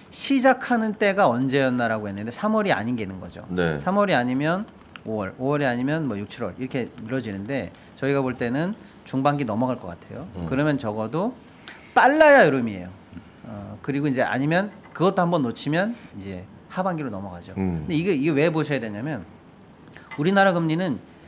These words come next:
Speaker 1: 우리나라 자체적인, 음, 그 금리 조정할 수 있는 여러 가지 요소가 있는데 그게 비중이 더 클 때가 있고요. 그게 아니라 외부적 변수를 크게 봐야 될 때가 있는데 지금 우리 내부적 변수로는요, 올리지도 못하고 내리지도 못합니다.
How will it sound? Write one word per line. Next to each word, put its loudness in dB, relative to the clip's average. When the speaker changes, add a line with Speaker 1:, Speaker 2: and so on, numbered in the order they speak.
Speaker 1:
우리나라 4
자체적인, 0
음, -2
그 -6
금리 0
조정할 -2
수 -12
있는 -4
여러 -4
가지 -4
요소가 -4
있는데 -6
그게 2
비중이 0
더 -6
클 -8
때가 -2
있고요. -10
그게 0
아니라 2
외부적 2
변수를 -2
크게 -2
봐야 4
될 -6
때가 -2
있는데 -8
지금 -2
우리 2
내부적 0
변수로는요, -6
올리지도 -2
못하고 -6
내리지도 -8
못합니다. -14